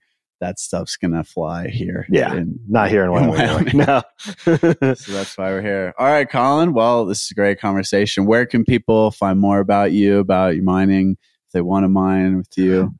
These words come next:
Speaker 2: Well, the, the company
Speaker 1: If
Speaker 2: is, uh, Distributed Hash. Uh, you can find me at, uh,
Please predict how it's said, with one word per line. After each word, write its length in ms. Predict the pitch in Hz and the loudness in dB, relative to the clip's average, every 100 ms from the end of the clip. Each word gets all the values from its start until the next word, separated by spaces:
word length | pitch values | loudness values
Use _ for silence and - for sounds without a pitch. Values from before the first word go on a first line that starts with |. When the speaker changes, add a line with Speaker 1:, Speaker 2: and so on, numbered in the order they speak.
| - | 0
Speaker 2:
Well, 140 | 120 | 2
the, 160 | 110 107 | 2 2
the 160 | 110 | 0
company 420 | 98 127 113 127 123 | 0 0 0 2 2
Speaker 1:
If 100 | 107 | 2
Speaker 2:
is, 140 | 98 | 2
uh, 140 | 107 | 0
Distributed 480 | 98 - - 104 117 | 0 -4 0 0 2
Hash. 480 | 107 90 107 - - _ _ _ - | 2 0 -2 -6 -16 _ _ _ -2
Uh, 520 | 98 92 90 87 87 | 0 2 2 2 0
you 80 | 92 | -2
can 120 | 92 | -2
find 280 | - 98 95 | -2 -2 0
me 320 | 104 107 110 | 2 2 0
at, 400 | - 95 90 - | 0 -2 -2 -2
uh, 340 | 90 87 85 | 0 2 0